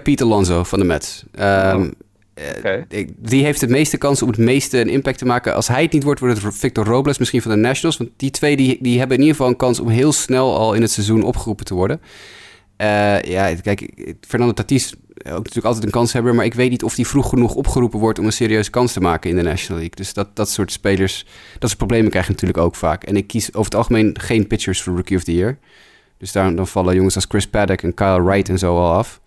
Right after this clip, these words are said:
Speaker 1: Maar ik zou zeggen, ja, Pete Alonso, eh, is, is denk ik, eh, een, een serieuze kanshebber voor Rookie of the Year. En ik hou Victor Robles in mijn achterzak als, eh, told you so.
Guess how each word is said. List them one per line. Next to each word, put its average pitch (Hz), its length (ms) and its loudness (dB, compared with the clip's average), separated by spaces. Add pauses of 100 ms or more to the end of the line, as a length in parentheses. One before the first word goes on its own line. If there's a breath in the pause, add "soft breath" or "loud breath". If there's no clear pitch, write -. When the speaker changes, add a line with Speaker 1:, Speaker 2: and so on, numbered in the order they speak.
(480 soft breath)
Speaker 1:
Maar 120 220 0
ik 143 80 0
zou 160 120 0
zeggen, 156 200 0
ja, 127 60 4
Pete 160 260 0
Alonso, 147 680 2
eh, 120 380 0
is, - 240 -4
is - 300 -2
denk 113 180 0
ik, 107 140 -6
eh, 107 380 2
een, 110 180 -6 (100)
een 95 140 -10
serieuze 120 440 0
kanshebber 95 560 -2
voor 90 360 -6 (100)
Rookie 92 280 -4
of 85 60 -4
the 92 100 -6
Year. 87 220 0
En 90 260 -8 (120)
ik - 140 -14
hou 95 220 0
Victor 98 300 -2
Robles 104 380 0
in 98 80 -4
mijn 95 120 2
achterzak 92 440 -2
als, - 280 -6
eh, 92 100 -4 (920)
told 107 200 0
you 90 100 -2
so. 87 240 -2